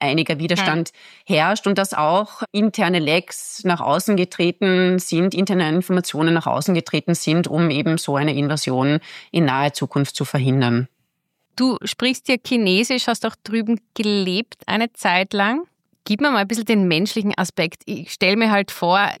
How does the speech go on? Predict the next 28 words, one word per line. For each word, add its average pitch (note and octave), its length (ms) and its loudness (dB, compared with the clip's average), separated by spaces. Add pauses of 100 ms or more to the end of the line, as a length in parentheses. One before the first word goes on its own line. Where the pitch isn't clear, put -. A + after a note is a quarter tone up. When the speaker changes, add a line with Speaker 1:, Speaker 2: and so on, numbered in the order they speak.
(160)
Speaker 2:
China, G#3+ 520 0 (100)
also G3+ 320 -2 (480)
chinesische A3+ 500 0
Soldaten, G#3+ 580 -2
genauso G3+ 280 0
wie G#3+ 80 -2
die G#3 80 -4
ganze G3+ 280 0
chinesische G#3+ 580 -2
Gesellschaft, G#3 580 -4
ist A3+ 120 -6
ja G#3+ 100 -2
sehr G3 440 0
auf G3+ 160 -2 (320)
Einheit, G3 540 0
das G#3 100 -4
große G#3 380 -6
Ganze, G3 840 2 (260)
Befehle A3 420 2
befolgen G#3 580 0
trainiert. G#3 540 2 (360)
Glaubst F3 300 -2
du, B3+ 60 0
dass A3 120 0
so A3 60 2
eine G3+ 100 4
militärische G3+ 580 2
Einheit G3 380 2